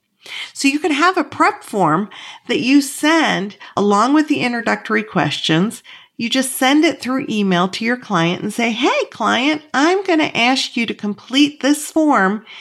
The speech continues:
each time we meet in advance and send it to me so that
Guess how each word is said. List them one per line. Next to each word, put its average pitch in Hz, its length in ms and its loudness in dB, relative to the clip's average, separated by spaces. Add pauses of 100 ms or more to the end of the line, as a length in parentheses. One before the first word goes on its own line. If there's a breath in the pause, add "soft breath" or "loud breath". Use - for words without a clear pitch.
(300 loud breath)
each 330 340 2
time 330 320 0
we 294 160 2
meet 277 500 0
in 277 200 2
advance 247 540 0
and 277 220 -2
send 311 300 2
it - 160 0
to 208 160 -2
me 196 420 2 (380 loud breath)
so 302 280 0
that 294 380 0